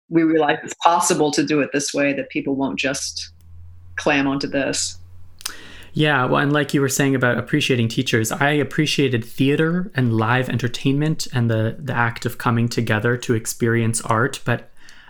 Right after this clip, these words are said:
Speaker 2: it is a renewed appreciation for it
Speaker 1: Yes,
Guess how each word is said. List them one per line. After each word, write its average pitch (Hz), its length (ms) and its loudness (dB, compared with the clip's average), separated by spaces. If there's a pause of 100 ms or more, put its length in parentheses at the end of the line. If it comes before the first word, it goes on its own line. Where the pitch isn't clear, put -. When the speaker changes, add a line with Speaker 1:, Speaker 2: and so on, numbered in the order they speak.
(120)
Speaker 2:
it 139 220 2
is 127 120 2
a 113 120 2
renewed 107 840 2
appreciation 113 760 0
for - 240 -2
it 185 120 2
Speaker 1:
Yes, 160 360 0